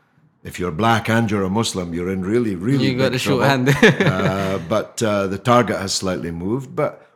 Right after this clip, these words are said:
Speaker 1: all the minority communities, perhaps not exactly all, uh, in Britain, are oppressed.
Speaker 2: Yeah.
Speaker 1: And,
Speaker 2: Did
Speaker 1: uh,
Speaker 2: you work
Speaker 1: when
Speaker 2: with some of the minority groups?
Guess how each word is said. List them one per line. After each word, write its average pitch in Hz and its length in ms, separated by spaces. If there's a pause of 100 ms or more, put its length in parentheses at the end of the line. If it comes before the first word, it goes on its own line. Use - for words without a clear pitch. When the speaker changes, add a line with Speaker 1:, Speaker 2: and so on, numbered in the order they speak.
(140)
Speaker 1:
all 185 640 (300)
the 113 340
minority 104 680
communities, 85 880 (120)
perhaps 104 300
not 87 160
exactly 78 480
all, 80 260 (420)
uh, 90 220
in 87 220
Britain, 85 460 (320)
are 92 500 (100)
oppressed. - 680
Speaker 2:
Yeah. 117 240 (200)
Speaker 1:
And, 92 540
Speaker 2:
Did 123 140
Speaker 1:
uh, - 20
Speaker 2:
you 143 120
work 117 240
Speaker 1:
when 147 120
Speaker 2:
with 123 160
some 131 240
of 117 160
the 117 280
minority 120 520
groups? 113 360